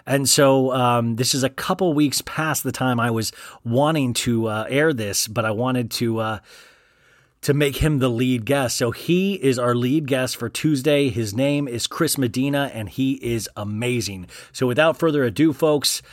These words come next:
uh, here is my friend with a magnificent ability, Chris Medina.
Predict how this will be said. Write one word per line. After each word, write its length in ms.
uh, 380
here 340
is 480
my 200
friend 340
with 220
a 160
magnificent 800
ability, 680
Chris 420
Medina. 500